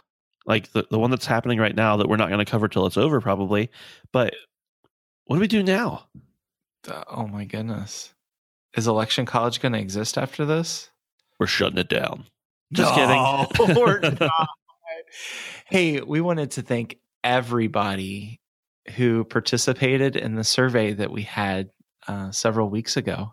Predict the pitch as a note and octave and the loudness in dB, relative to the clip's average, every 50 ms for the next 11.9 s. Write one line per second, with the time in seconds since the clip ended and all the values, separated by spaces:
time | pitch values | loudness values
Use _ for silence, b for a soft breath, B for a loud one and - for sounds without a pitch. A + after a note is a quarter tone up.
0 | - - B2 C3+ - - G2 - - - F#2+ F#2+ G2 - A2+ G#2 G2+ G2+ G2+ - | -8 -8 -4 -4 -2 -4 -4 -6 -6 -6 -6 -6 -8 -10 -8 -8 -8 -8 -8 -10
1 | - - G3+ A2+ - - - - - D3+ E3+ A2+ - B B B B B B B | -10 -10 -8 -10 -8 -10 -12 -12 -12 -12 -12 -12 -14 B B B B B B B
2 | B B B B B B B _ _ _ _ _ _ _ _ _ B2+ C3 D3 D3+ | B B B B B B B _ _ _ _ _ _ _ _ _ -2 0 0 -2
3 | - - B2 A#2+ A2 G#2+ - - - - - - - - - - - - - - | -2 -2 -2 -2 -2 -2 -6 -10 -12 -16 -10 -4 0 0 2 2 0 -4 -6 -4
4 | - C3 B2 B2 B2 B2 B2+ A#2+ A#2 G#2 A2+ G#2+ - - - _ - - - - | 0 2 2 2 2 2 0 0 0 0 0 -2 -4 -4 -10 _ -10 -10 -6 -6
5 | - - A#1+ B1 - B2+ - - - - _ _ _ _ _ _ _ _ _ _ | -4 -4 -4 -4 -4 -4 -6 -6 -8 -12 _ _ _ _ _ _ _ _ _ _
6 | _ _ - - B2+ A#2+ - - A2+ G#2 A2+ A2+ A2+ A#2 A#2 G#2+ A2+ - A2+ A2+ | _ _ -4 -2 -2 0 0 -2 2 2 2 2 2 0 -2 -4 -6 -4 0 2
7 | B2 B2+ C3 - - A#2+ A#2+ A#2+ - - B2+ A#2 A#2+ A#2 - - _ _ _ - | 2 2 2 0 0 -2 -2 -2 0 0 2 2 2 2 0 -4 _ _ _ -6
8 | C3 A2 A2 G#2+ - - - - A2+ G#2+ G#2+ G#2 G#2 G#2 G2+ G#2 A2 b b b | -4 -2 -2 -2 -2 -4 -2 -2 0 0 0 0 0 -2 -4 -6 -8 b b b
9 | b b b b - - - G2+ G2 - - - B2+ C3+ C#3 - C#3 C#3 - - | b b b b -8 -8 -6 -6 -8 -8 -4 -2 0 0 0 0 -2 -2 -2 -4
10 | - - - G#2 G2+ G2+ - - _ _ - G#2+ A2 G#2+ G#2 A2 A2+ A2 - - | -4 -2 -2 -2 -2 -2 -4 -8 _ _ -8 -4 -4 0 0 0 -2 -2 -6 -12
11 | G2+ - - C3+ C3+ C3+ - C#3+ C#3 C#3 C3+ C3 C#3 C3+ - - - | -10 -2 0 0 0 2 0 0 2 2 2 2 0 0 -2 -6 -8